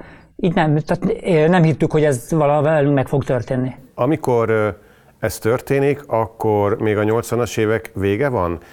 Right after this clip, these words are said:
Speaker 2: Mert, ö, ugye ez a Pál utcai fiúk, hogyha így
Speaker 1: Jó.
Speaker 2: meg-, megnézzük a diszkográfiát,
Speaker 1: Igen.
Speaker 2: akkor lehet látni, hogy ilyen furcsa hullámzás van az évek között, tehát valamikor jön egymás után több album, aztán egy szünet,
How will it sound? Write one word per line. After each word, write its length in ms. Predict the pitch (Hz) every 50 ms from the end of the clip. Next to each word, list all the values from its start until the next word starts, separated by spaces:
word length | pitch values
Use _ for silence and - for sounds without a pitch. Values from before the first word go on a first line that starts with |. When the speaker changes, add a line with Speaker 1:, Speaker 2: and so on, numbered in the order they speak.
| - -
Speaker 2:
Mert, 440 | 113 107 107 107 107 - - -
ö, 220 | 117 110 107 110 117 - -
ugye 100 | 113 113
ez 160 | 104 95 - - - -
a 420 | - 110 98 101 101 104 - - -
Pál 120 | 143 143
utcai 260 | 170 160 - 127 113
fiúk, 240 | 104 - 123 123 -
hogyha 200 | 107 - - 110
így 160 | 101 95 - - _ _ _ -
Speaker 1:
Jó. 80 | 220
Speaker 2:
meg-, 220 | 190 165 143 135 147
megnézzük 440 | 151 175 175 175 160 120 135 -
a 40 | 127
diszkográfiát, 680 | 117 139 135 - 131 110 104 113 104 98 - 104 -
Speaker 1:
Igen. 120 | 127 135 123
Speaker 2:
akkor 200 | 120 - 127 127
lehet 220 | 165 151 120 95
látni, 300 | 110 117 120 117 113 117
hogy 120 | 113 110 107
ilyen 200 | 110 110 110 - - - - -
furcsa 340 | - - - 202 185 151 123
hullámzás 580 | 113 127 123 117 107 104 101 98 98 101 -
van 100 | - 101
az 100 | 101 95
évek 340 | 104 113 107 92 101 92 -
között, 260 | - - 104 113 156
tehát 160 | - - - -
valamikor 340 | 123 127 113 - 107 101 - - - - - - -
jön 200 | - 123 127 120
egymás 380 | 123 120 107 110 107 101 90 -
után 440 | 107 - 107 95 95 92 92 90 - - _ _
több 240 | - 107 117 127 127
album, 280 | 151 147 143 151 151 139
aztán 260 | 117 - - 110 95
egy 100 | 90 -
szünet, 460 | - - 113 135 156 170 165 -